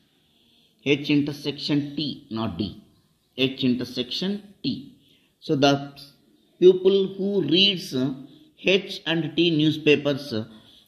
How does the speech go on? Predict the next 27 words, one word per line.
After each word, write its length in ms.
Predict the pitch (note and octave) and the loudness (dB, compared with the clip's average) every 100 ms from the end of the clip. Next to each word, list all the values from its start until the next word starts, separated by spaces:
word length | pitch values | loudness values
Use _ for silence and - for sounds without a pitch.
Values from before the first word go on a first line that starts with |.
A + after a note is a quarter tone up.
| - | -12
according 440 | B2+ D#3 D3+ D#3 | -2 0 2 2
to 60 | D3+ | 0
the 140 | D3+ | 2
Venn 240 | C3 C#3 D3 | 2 2 4
diagram, 560 | C#3 B2+ C3+ F#2 - - | 4 4 0 -2 -6 -6
A 380 | B2+ C#3+ E3 - | 0 4 2 0
plus 280 | E3 D#3 C3+ | -2 -2 0
D, 240 | C#3+ A#2+ A2+ | 0 0 0
am 140 | C3 | 2
I 60 | D3 | 2
right? 320 | F#3+ - - _ _ _ _ _ _ _ _ _ _ | 0 -2 -16 _ _ _ _ _ _ _ _ _ _
So 160 | - F3+ | -4 2
H 320 | E3 E3 - | 2 2 0
intersection 680 | F#3+ F#3 F3+ G3 G3 F#3 - | -2 -2 -4 -8 -4 -4 -2
T 160 | F#3+ | -2
value, 420 | F#3 E3 E3+ F3+ F3+ | 2 2 4 4 2
we 140 | F3 | 2
know 160 | E3 E3+ | -2 -4
that 140 | E3+ | -4
as 200 | F3 E3 | -6 -4
eleven. 400 | E3 E3 E3 - - _ _ _ _ _ _ _ - _ - | -6 -4 -6 -10 -18 _ _ _ _ _ _ _ -20 _ -2
Next, 400 | C#3 F#3 - C#3+ | 0 0 -2 0
N 1120 | C3 D3 - - _ _ _ _ A#2+ C3+ F3+ | 0 0 -4 -14 _ _ _ _ -2 0 2
of 460 | G#3+ F3 F3+ F#3 - - _ _ _ _ _ _ _ _ _ _ _ _ _ _ _ _ _ _ _ _ _ _ | 2 2 0 -4 -14 -20 _ _ _ _ _ _ _ _ _ _ _ _ _ _ _ _ _ _ _ _ _ _
T 320 | F3+ G3+ A3+ G#3+ | 0 2 2 0
intersection 880 | F3+ E3 F#3 - F3 - F3 F3 E3+ | -2 -2 -6 -6 -8 -6 -4 -6 -4
I, 400 | D3+ E3 B2 F2 | 0 2 0 -4